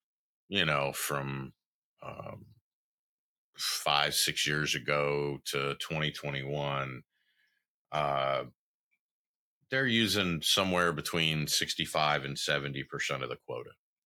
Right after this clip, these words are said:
And, and a lot of that is because North Carolina has a couple hundred thousand pounds that's sitting there not being used because striped bass aren't in North Carolina anymore.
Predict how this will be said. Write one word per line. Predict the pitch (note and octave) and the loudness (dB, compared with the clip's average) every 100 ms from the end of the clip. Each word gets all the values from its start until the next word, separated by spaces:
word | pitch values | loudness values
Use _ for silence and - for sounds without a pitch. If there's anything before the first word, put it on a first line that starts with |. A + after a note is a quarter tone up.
| - | -8
And, | D#2 | -6
and | D#2 D#2+ | -2 0
a | |
lot | F2+ C3 D3+ | 2 4 4
of | F#2 | 4
that | D#2+ D2+ | 2 2
is | C#2+ | -2
because | - - D#2 - | -8 -4 -4 -2
North | E2+ F#2+ - | -2 -2 0
Carolina | F2+ E2 D2+ D2+ D#2 C#2+ | 0 2 2 2 0 0
has | C#2+ C#2 C#2 C2 - - _ _ _ _ | 0 0 -2 -2 -4 -6 _ _ _ _
a | - | -4
couple | - - F2 | -2 0 2
hundred | F2 D2 - | 0 -2 0
thousand | D#2 D2+ C#2 C#2 | 2 2 -2 -8
pounds | - G#2+ F#2 D2+ D2 C#2+ - - _ _ _ _ _ _ _ _ - | -2 0 0 0 -2 -4 -4 -6 _ _ _ _ _ _ _ _ -2
that's | D#2 - | 2 6
sitting | - A#2+ G2 | 6 6 2
there | F2+ F2 E2+ E2 D2+ - - | 2 4 4 4 0 -4 -4
not | F2+ F2+ - | 4 4 6
being | E2+ E2 | 4 4
used | F2 A2+ B2 G#2+ - | 4 4 4 4 2
because | - - F#2+ F#2 E2 - - _ | 0 2 4 6 4 4 0 _
striped | - - F#2 F2+ | 0 4 4 4
bass | F2+ - | 2 2
aren't | F2 E2+ | 2 2
in | E2+ | 2
North | E2 E2 | 2 0
Carolina | - F2+ G2+ D3+ A#2+ | 2 2 4 4 4
anymore. | D#2+ C#2 C2+ B1 | 2 0 -4 -10